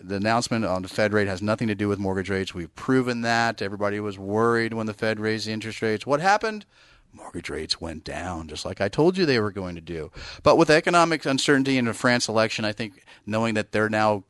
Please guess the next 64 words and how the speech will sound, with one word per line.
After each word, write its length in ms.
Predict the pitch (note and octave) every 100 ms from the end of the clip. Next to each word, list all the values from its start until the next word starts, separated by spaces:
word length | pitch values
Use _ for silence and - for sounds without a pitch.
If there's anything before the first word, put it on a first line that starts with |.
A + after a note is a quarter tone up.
| -
I 60 |
think, 240 | G#2 A2 G#2
gonna 160 | A2
be 120 | G#2 G#2
as 100 | G2
strong 480 | - G#2+ G#2+ A2+
and 40 | G#2
they're 60 |
not 220 | G2 G#2 G#2+
gonna 160 | G#2+
leave 240 | G#2 A2 G#2
the 80 |
European 380 | G#2 G#2+ G2+ A2
Union, 220 | G#2+ A2
it 100 | A2
actually 280 | A2+ D#3+ D#3
had 320 | B2 B2 A#2 - - - - -
a 60 |
kind 200 | - C3
of 40 | A#2
an 80 |
opposite 380 | G2+ A#2+ B2 A2+
effect 360 | G2+ - G#2 G2+
on 120 | G2
our 320 | G#2+ A2 G#2+ -
mortgage 360 | A2+ A2+ A2 F#2
rates, 300 | F2+ D2+ -
which 200 | F#2+ -
kind 160 | G#2+
of 100 | G2+
trended 300 | F#2+ A#2 G#2+
them 180 | G2 G#2
up. 240 | A2+ A#2 -
There's 220 | G2 G2
no 220 | A2+ B2
uncertainty. 580 | B2+ - C3+ C3+ A#2+ E2+
Uncertainty 560 | G2+ G#2 B2 A#2+ A#2+
creates 480 | A2+ - A#2 A#2 -
risk. 460 | G2+ A2 E2 - - - - - -
Risk 340 | F#2+ G#2+ A#2
means 220 | A2+ A2 G#2
people 260 | A#2 G#2+
pull 180 | G2 A2
their 120 | A2
money 220 | G#2+ A2
out 80 | G#2+
of 40 | G#2+
the 60 |
market 300 | G#2+ G#2+ G#2
and 120 | F#2
put 120 | G2 A2
it 40 |
in 60 | G2+
the 80 |
bond 280 | G2+ G#2 A2
market. 440 | G#2 E2+ E2 D2 -
When 180 | D#2+ E2+
people 320 | G2+ G#2+ G#2+
put 200 | B2 G#2+
money 180 | A#2 A#2+
in 80 |
the 80 | B2+
bond 300 | A#2 B2+ D3
market, 400 | D3 D#3 D#3 D#3+